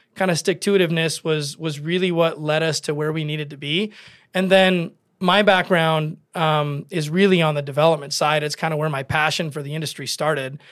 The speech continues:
And so, you know, working in and around with the Opus team in the early days, you know, not just on their construction team, but what,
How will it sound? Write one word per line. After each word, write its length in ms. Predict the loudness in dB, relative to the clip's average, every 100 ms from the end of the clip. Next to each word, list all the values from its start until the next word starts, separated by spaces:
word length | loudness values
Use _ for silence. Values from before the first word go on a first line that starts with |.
| -20 -6
And 160 | -2 2
so, 400 | 4 6 4 2
you 100 | 0
know, 100 | 2
working 360 | 2 2 2 2
in 100 | 2
and 100 | 0
around 460 | 0 0 0 -2
with 200 | -4 -6
the 320 | -6 -6 -6 -2
Opus 280 | 0 0 -2
team 240 | -4 -4
in 80 | -2
the 120 | -2
early 200 | 0 0 -2
days, 440 | -2 -2 -4 -8 _ _ _
you 100 | -4
know, 160 | -2 0
not 260 | 0 2
just 260 | 4 2 0 _ _ _ _ 0
on 140 | 2
their 120 | 2
construction 540 | 0 0 2 2 -4 -8
team, 260 | -6 -4
but 160 | -4 -4
what, 320 | 2 0 0